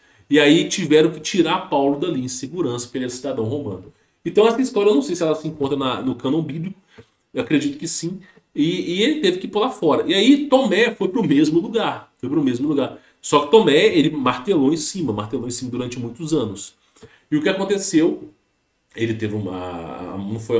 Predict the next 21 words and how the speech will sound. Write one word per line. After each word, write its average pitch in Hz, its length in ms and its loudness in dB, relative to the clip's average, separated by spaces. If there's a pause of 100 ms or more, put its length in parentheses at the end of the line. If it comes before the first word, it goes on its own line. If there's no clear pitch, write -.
(140)
não 110 200 -2
foi 110 160 -6
uma 110 100 0
morte 104 300 -4
legal, 120 360 -2
não 110 60 -4
vou 107 100 0
nem 104 140 -6
comentar 104 400 -6
aqui, 147 320 -12 (560)
mas 151 300 2
ele 170 140 -2
tentou 190 280 2
evangelizar 170 480 2
ao 233 80 -2
máximo, 190 400 -4
e 175 100 -4
o 214 60 0
povo 147 300 2
não 135 140 0
queria, 139 400 -6